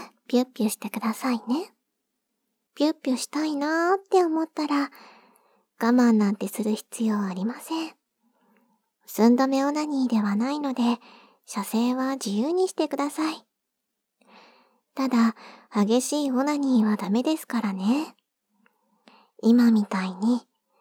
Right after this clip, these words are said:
シーコー、シーコー、シーコーです。激しいオナニーをしたい気持ちをちゃんと我慢して、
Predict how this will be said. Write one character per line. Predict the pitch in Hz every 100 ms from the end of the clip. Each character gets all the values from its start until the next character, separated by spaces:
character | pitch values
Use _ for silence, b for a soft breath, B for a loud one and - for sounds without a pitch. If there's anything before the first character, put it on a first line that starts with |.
| _ _
シ | - - 269
ー | 262 254 254 - -
コ |
ー、 | - B B B B B _ -
シ | - 247
ー | 269 294 294 311 _
コ | -
ー、 | 262 247 - _ _ _ _
シ | - -
ー | 247 262 302 349 -
コ | 330
ー | 320 - _ _ _ _ _ 285
で | 302
す。 | - - _ _ _ _ _ _ _ _ _ _ _ _ _ b b b b b b b b _ _ _ _ _ _ -
激 | 226 254
し | 254 277 254
い |
オ | 220 262
ナ | 285
ニ | 269 247 233
ー | 220
を |
し | 202 -
た | 240
い | 247
気 | 254 254
持 | 262
ち | 262 - 269
を | 262
ち | 262 -
ゃ | 226
ん | 269
と | 285 294
我 |
慢 | 302 320 330 320
し | 285 -
て、 | 294 302 -